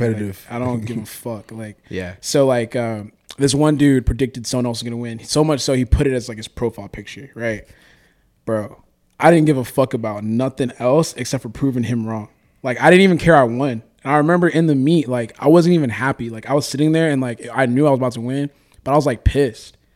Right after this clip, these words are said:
Speaker 2: And I'm like, "I, should it be like this?" Like,
Speaker 1: Yeah, that's
Speaker 2: I
Speaker 1: pretty
Speaker 2: finished this shit and I'm like, "Okay, like, I'm not even happy I won. I'm just happy I proved that motherfucker wrong." And I was so focused on memeing him 'cause I memed him after. I'm just
Speaker 3: Yeah.
Speaker 2: like,
Speaker 3: I
Speaker 2: I really
Speaker 3: remember
Speaker 2: thought
Speaker 3: that.
Speaker 2: about it. I'm like, "What the fuck am I doing? Like,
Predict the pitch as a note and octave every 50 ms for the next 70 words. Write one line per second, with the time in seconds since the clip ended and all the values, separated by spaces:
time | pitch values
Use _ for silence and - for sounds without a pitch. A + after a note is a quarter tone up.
0 | _ _ _ _ - C3 D#3 D#3+ D#3 C3 A2+ G#2+ _ _ _ - - A2+ A#2+ -
1 | - - D#3+ E3 A#2+ A2 C#3 G#3 A#3 C4 C4+ - D4 C#4+ C#4 C4 - - A#2+ A2
2 | G#2+ G#3+ _ - E3+ E3+ E3+ D#3+ D3+ D#3 D#3+ - - C3+ B2 - F#3 G3 F3+ -
3 | - F3+ D#3+ - - G3 G#3 F#3+ F#3+ F3+ F3+ E3+ D#3+ C#3 A#2+ A#2 - _ _ _
4 | _ _ _ _ _ _ _ _ _ _ - - - - - D3 C#3 B2 - -
5 | _ _ - C3 A#2+ A#2 A2+ A2 _ - - C#3 D3 D3 C#3 B2+ A#2+ C3 B2+ -
6 | C3 B2 A#2 A2+ A#2+ A#2+ A#2+ A2+ A2 A2+ B2 A#2+ A2 - B2 B2+ A#2 A#2+ A#2 A2
7 | G#2 - B2 A#2 A#2+ A#2 A2+ A#2 A2 - B2 G#2+ G#2+ A2 A2+ A2+ G#2+ - _ _
8 | _ _ _ - C3+ D3 D3 C3+ - - E3 D3+ E3+ D3+ - - C#3+ D#3+ D3+ D3
9 | E3 - D3 C3+ A#2+ A#2+ A#2+ C3+ D#3 E3 D#3+ D3+ C#3 C3 B2 A2+ A2 G#2+ _ _
10 | _ _ _ _ _ _ _ - - D#3+ E3 D3+ C3+ C3+ E3+ F#3+ G#3 F3+ F3 C3+
11 | A2+ B2 D#3+ - - G2+ - D#3+ D#3+ E3+ F#3 E3 - D#3+ C#3+ C#3 B2+ A2+ - _
12 | _ _ _ _ _ _ _ - - B2 F3 G3 G#3+ G#3+ - - F3+ G#3 A3 G3+
13 | G3 F#3 G3 G3+ G3 D#3+ C3 E3+ - - F#3+ - - D#3+ - - F3 D#3+ A#2 G#2+
14 | G2+ - G#2+ B2 B2 A#2 A2 G#2+ G#2 G#2 - _ _